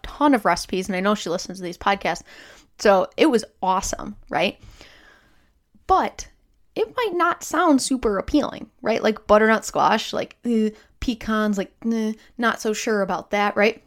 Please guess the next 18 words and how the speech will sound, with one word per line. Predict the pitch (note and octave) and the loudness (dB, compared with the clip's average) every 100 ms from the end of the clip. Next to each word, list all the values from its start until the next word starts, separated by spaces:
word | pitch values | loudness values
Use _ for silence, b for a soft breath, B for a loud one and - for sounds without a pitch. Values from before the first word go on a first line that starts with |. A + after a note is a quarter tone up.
| _ _ _ _ _ _ _ - - G3+ - - | _ _ _ _ _ _ _ -20 -14 -14 -10 -2
But | A#3 D4+ - - - b b b | 0 0 -4 -20 -20 b b b
when | G#3+ C#4 | 2 4
you | D#4+ | 4
put | E4+ - G4 | 2 2 2
it | F#4+ | 2
in | F4+ | -2
context | D#4 - F4+ F4 G#3+ A3 - - - | -6 -4 -4 -2 -2 -2 -6 -12 -2
and | A#3+ | 0
you | A#3+ | 2
say, | A3+ A#3+ A3+ A3+ A#3 B B B B B | 0 0 2 0 -6 B B B B B
"Oh, | - E4+ D4+ - - | -2 0 0 -2 -2
I | - B3+ | -2 0
made | B3+ C4+ C#4 | 2 2 2
a | |
Thanksgiving | G#3+ - B3 C#4+ C#4 - - D4+ D4+ B3+ A3 | 0 -4 -2 0 -2 -6 -2 0 2 2 0
leftover | G#3+ D4+ - B3 B3 A#3+ A#3+ | -2 -4 -2 2 2 0 -2
inspired | - G#3+ G3+ - G3+ F#3+ F#3 F3 | 0 -2 -2 0 0 2 -2 -6
casserole," | - - E4 A4 - G#3 F3+ D3+ - - | -14 -6 -2 -2 -2 -2 -2 -2 -4 -6